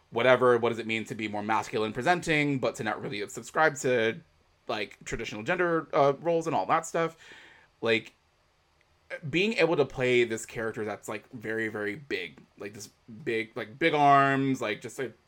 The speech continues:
towers over the other characters, but also, but be able to present that character as also visibly very queer has, like, really made me feel,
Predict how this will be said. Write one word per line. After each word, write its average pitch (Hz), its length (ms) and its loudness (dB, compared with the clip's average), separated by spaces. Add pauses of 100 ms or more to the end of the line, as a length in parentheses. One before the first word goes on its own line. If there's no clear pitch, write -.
towers 151 380 2
over 131 200 0
the 127 160 -4
other 113 160 -4
characters, 113 680 -6 (500)
but 135 200 -2
also, 131 260 0
but 127 280 -8 (220)
be 139 120 0
able 143 180 2
to - 120 -8
present 127 360 -4
that 110 140 -8
character 113 360 -6
as 110 220 -8 (260)
also 151 240 2
visibly 131 500 -4
very 104 300 -4
queer 123 520 -6 (720)
has, 156 320 4
like, 156 220 2 (960)
really 151 640 0 (720)
made 131 440 4
me 120 380 0
feel, 110 680 0